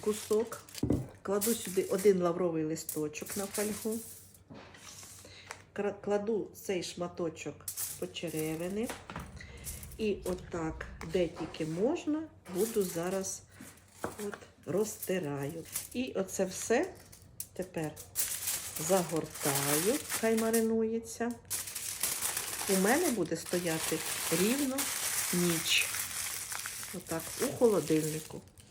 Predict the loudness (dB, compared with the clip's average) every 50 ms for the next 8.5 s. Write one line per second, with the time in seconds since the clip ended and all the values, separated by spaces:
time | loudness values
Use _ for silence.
0 | -20 -20 -20 -20 -20 -20 -20 -10 -4 0 2 2 2 2 2 0 0 0 0 0
1 | 2 4 4 6 6 6 4 2 0 -2 -4 -2 2 4 4 6 8 10 10 10
2 | 10 10 10 8 10 12 12 12 12 12 10 6 4 6 6 6 10 10 10 10
3 | 12 10 10 10 10 8 6 4 2 4 6 6 6 4 2 0 -4 -4 -6 -8
4 | -6 -2 0 2 4 4 4 4 6 6 8 8 8 6 2 0 0 -2 -2 0
5 | 0 0 0 0 -4 -8 -12 -10 -8 -4 -2 0 0 0 0 -2 -2 2 6 6
6 | 8 8 8 6 4 2 0 4 6 6 8 8 8 6 4 2 0 0 0 0
7 | -4 -10 -10 -6 -4 -4 -4 -4 -4 -6 -8 -8 -8 -10 -12 -12 -10 -8 -4 -2
8 | 0 0 0 2 2 4 2 2 0 -2